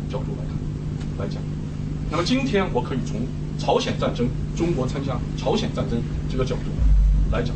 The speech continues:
这个问题。我想对关于朝鲜战争的故事，中国参加朝鲜战争的故事，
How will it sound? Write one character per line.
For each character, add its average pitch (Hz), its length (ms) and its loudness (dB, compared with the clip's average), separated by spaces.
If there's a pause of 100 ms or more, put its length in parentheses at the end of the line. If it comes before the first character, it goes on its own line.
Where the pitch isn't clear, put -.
这 - 0 -
个 - 100 -2
问 - 20 -2
题。 - 220 -2 (2000)
我 156 120 2
想 151 260 0
对 247 100 -2
关 247 220 2
于 185 160 0
朝 196 240 0
鲜 208 200 -2
战 185 160 -2
争 165 200 -2
的 - 60 -4
故 - 180 -4
事， - 160 -4
中 208 160 0
国 165 120 0
参 - 180 -4
加 165 160 0
朝 147 200 0
鲜 - 200 -2
战 131 100 -2
争 - 100 -4
的 123 120 -2
故 - 60 0
事， - 120 -2